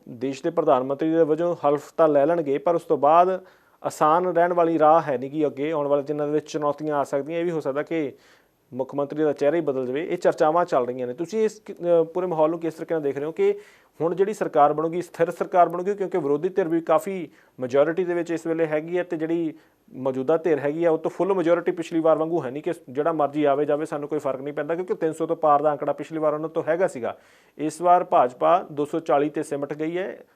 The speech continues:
ਦੋ ਸੌ ਬਹੱਤਰ ਤੱਕ ਨਹੀਂ ਪਹੁੰਚੀ। ਉਹ ਜਿਹੜੀਆਂ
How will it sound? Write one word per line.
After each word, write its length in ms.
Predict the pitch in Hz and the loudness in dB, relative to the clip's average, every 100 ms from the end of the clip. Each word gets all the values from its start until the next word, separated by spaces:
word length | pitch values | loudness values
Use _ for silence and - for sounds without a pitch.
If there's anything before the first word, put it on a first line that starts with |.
| - | -6
ਦੋ 100 | 156 | -4
ਸੌ 140 | 156 151 | -2 -2
ਬਹੱਤਰ 340 | 139 - 143 | -4 -4 -2
ਤੱਕ 200 | 156 151 | -2 -4
ਨਹੀਂ 200 | 135 170 | -6 -6
ਪਹੁੰਚੀ। 460 | 170 165 170 190 220 _ _ | -4 -6 -6 -14 -16 _ _
ਉਹ 60 | 135 | -6
ਜਿਹੜੀਆਂ 240 | 147 165 | -4 -4